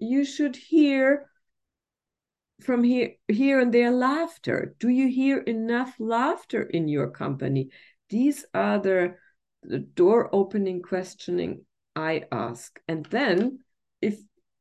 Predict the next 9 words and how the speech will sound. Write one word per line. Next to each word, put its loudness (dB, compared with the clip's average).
if 0
they 2
say, -4
"Oh -4
no, -2
laughing, -4
we're 4
not 0
laughing, -4